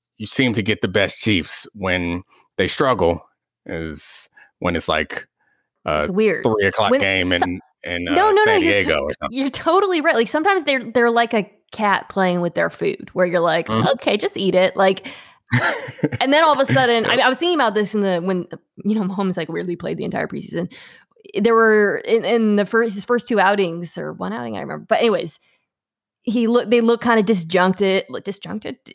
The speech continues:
Speaker 2: out of whack.
Speaker 1: Oh, I like it. Add
Speaker 2: I
Speaker 1: it
Speaker 2: don't
Speaker 1: to
Speaker 2: know
Speaker 1: the
Speaker 2: if that's,
Speaker 1: dictionary.
Speaker 2: I don't know if that's, anyways, like, you know, him and Hardman, their chemistry is really off, and he was forcing the ball to him. And all of a sudden in week three, they're like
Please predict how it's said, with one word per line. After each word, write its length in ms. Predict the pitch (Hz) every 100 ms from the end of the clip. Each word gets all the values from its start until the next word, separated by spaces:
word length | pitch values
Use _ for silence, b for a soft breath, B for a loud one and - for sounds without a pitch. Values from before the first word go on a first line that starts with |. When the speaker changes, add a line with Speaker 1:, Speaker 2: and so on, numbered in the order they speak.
| - -
Speaker 2:
out 140 | 202 220
of 100 | 196
whack. 260 | 180 170
Speaker 1:
Oh, 80 | 95
I 60 | 110
like 220 | 160 226
it. 120 | 90 -
Add 100 | 104
Speaker 2:
I 40 | 170
Speaker 1:
it 120 | 120
Speaker 2:
don't 80 | 285
Speaker 1:
to 60 |
Speaker 2:
know 80 | 240
Speaker 1:
the 40 | 214
Speaker 2:
if 60 |
that's, 180 | 143 190
Speaker 1:
dictionary. 180 | - 156
Speaker 2:
I 120 | 220
don't 140 | 233 214
know 140 | -
if 80 | 165
that's, 160 | - -
anyways, 320 | 247 196 165
like, 200 | 196 190
you 80 | 214
know, 80 | 202
him 220 | 208 214
and 80 | 202
Hardman, 580 | 175 170 175 175 175 175
their 80 | 175
chemistry 380 | 185 165 175
is 120 | 175 180
really 180 | 175 -
off, 460 | 165 160 160 160
and 80 | 170
he 40 |
was 120 | 170 -
forcing 340 | 175 175 170
the 40 |
ball 220 | 165 160 165
to 80 |
him. 360 | 175 170 170 175 B B
And 120 | - 262
all 60 |
of 60 | 269
a 40 |
sudden 260 | 269 269 247
in 40 |
week 200 | 240 233
three, 220 | - 262 254
they're 180 | 226
like 220 | 208 202